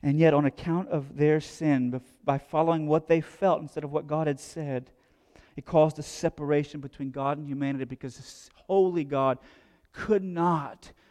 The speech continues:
fellowship with sinful man. But even as God banishes them from the garden and protects them from coming back in and eating of the tree of life so that they would live forever in that estranged state from God, which is grace, by the way,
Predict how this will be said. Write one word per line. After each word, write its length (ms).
fellowship 520
with 100
sinful 380
man. 340
But 100
even 400
as 120
God 420
banishes 480
them 140
from 120
the 80
garden 540
and 120
protects 560
them 140
from 160
coming 240
back 220
in 100
and 120
eating 240
of 60
the 60
tree 220
of 100
life 280
so 20
that 80
they 80
would 180
live 160
forever 640
in 120
that 120
estranged 580
state 380
from 140
God, 320
which 180
is 120
grace, 360
by 200
the 80
way, 320